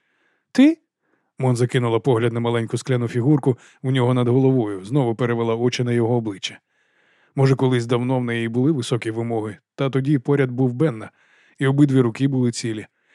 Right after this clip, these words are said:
Speaker 2: і було військо за плечима. Тепер у неї за плечима лише шестеро добре оплачуваних вигнанців, добрий меч і купа грошей. Може, генерал і повинен тримати дистанцію між собою і вояками, а жодна жінка триматися осторонь від усіх.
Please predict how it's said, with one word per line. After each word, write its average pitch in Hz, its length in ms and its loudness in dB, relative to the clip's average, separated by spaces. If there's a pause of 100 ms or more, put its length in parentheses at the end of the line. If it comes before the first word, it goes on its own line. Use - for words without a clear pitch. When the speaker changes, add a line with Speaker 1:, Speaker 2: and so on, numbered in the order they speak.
(180)
Speaker 2:
і 131 60 -4
було 151 240 4
військо 139 340 2
за 120 120 2
плечима. 113 520 -4 (580)
Тепер 165 260 4
у 156 60 4
неї 151 200 4
за 131 140 4
плечима 135 440 -2
лише 127 300 0
шестеро 127 460 -2
добре 123 280 0
оплачуваних 120 640 -2
вигнанців, 135 560 0 (300)
добрий 135 320 2
меч 147 240 0
і 127 40 0
купа 123 240 -2
грошей. 117 500 -4 (800)
Може, 127 200 2
генерал 131 420 2
і - 20 2
повинен 135 380 0
тримати 123 360 -4
дистанцію 117 520 -4
між 117 180 -4
собою 120 280 0
і 113 40 0
вояками, 113 540 -2 (380)
а 120 100 0
жодна 127 300 2
жінка 123 280 0
триматися 123 500 0
осторонь 127 460 0
від 135 140 0
усіх. - 380 -2